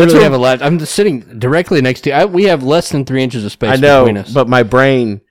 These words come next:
Speaker 1: for whatever reason, went to that place.
Speaker 2: I'm not mad. I'm just describing it for the people who can't see us.
Speaker 1: Like, and then I realized, I was like, "Oh, no, he's got a laptop. Is that what you meant? He's not,
Speaker 2: Yeah.
Speaker 1: he hasn't developed some sort of fetish that I wasn't aware of."
Speaker 2: Nah.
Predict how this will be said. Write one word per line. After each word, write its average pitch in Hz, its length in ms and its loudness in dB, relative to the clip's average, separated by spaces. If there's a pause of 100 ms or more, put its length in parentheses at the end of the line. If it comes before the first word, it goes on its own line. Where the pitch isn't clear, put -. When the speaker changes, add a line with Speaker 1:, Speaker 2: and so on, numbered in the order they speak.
(340)
Speaker 1:
for 127 180 -4
whatever 123 280 2
reason, 110 360 -4
went 107 240 -4
to 117 80 -10
that 98 260 -8
place. 92 340 -6
Speaker 2:
I'm 107 100 -4
not 101 120 -6
mad. 92 220 -6
I'm 98 100 -6
just 95 160 -10
describing 95 460 -10
it 82 80 -20
for 98 80 -16
the 95 40 -16
people 95 260 -14
who 98 40 -14
can't - 220 -16
see 190 180 -8
us. 196 220 -16 (280)
Speaker 1:
Like, 98 180 -18 (360)
and 123 140 -6
then 135 100 2
I 127 60 2
realized, 120 360 -2
I 113 60 -8
was 110 140 -8
like, 107 200 -8
"Oh, 120 300 -4
no, 117 220 -6
he's 143 180 -4
got 156 120 0
a 131 40 0
laptop. 131 440 -2
Is 90 100 -12
that 101 200 -6
what 127 100 -4
you 104 120 -6
meant? 92 240 -6
He's 120 260 -8
not, 123 360 -4 (440)
Speaker 2:
Yeah. 80 220 -12 (100)
Speaker 1:
he 120 140 -6
hasn't 123 380 -2
developed 113 380 -4
some 113 140 -8
sort 110 240 -6
of 95 80 -10
fetish 107 380 -6
that 95 140 -8
I 95 80 -6
wasn't 92 260 -10
aware 92 280 -8
of." 87 280 -8
Speaker 2:
Nah. 80 280 -12